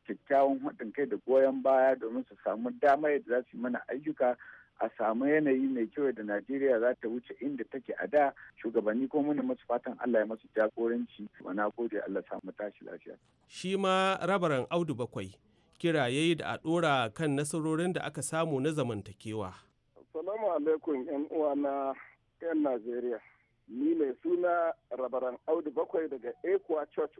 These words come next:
Speaker 3: Matazo a jihar Katsina. Ina gaishe ku musamman da fatan alheri domin sabuwar gwamnati da Ubangiji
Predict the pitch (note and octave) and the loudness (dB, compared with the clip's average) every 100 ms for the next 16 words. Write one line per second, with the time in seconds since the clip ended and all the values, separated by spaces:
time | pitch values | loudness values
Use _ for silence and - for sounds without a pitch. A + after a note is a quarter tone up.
0 | - A#2 - D#3+ D3+ D3 C#3 B2+ B2 B2 | -8 -8 -2 -2 -2 -4 -4 -8 -10 -8
1 | A#2 - - A#2+ G2+ _ _ _ _ _ | -10 -14 -12 -12 -12 _ _ _ _ _
2 | - D#3+ F#3 D3+ C#3+ D#3+ D#3 F3 E3+ D3+ | -4 0 0 0 0 -2 0 -2 -2 -2
3 | C3+ - F#3+ G#3+ G#3 D3 _ _ _ _ | -4 -2 0 0 -2 -4 _ _ _ _
4 | _ - B2+ - D#3+ D#3 E3+ E3 C#3 C3 | _ -6 -6 -2 -4 0 -2 -2 -4 -2
5 | D#3+ D#3 D3+ A#2+ A#2+ B2 C3+ C#3 - D#3+ | -2 0 -2 -4 -4 -4 -4 -6 -4 0
6 | D3+ D3+ D#3+ D3+ D3 E3 F3 F3 - D3 | 0 0 -2 -2 0 -2 -2 -6 -4 -4
7 | C#3+ _ _ _ _ _ _ - B2 C3+ | -4 _ _ _ _ _ _ -8 -6 -2
8 | B2 C#3 D3+ C#3 | -2 0 -2 -2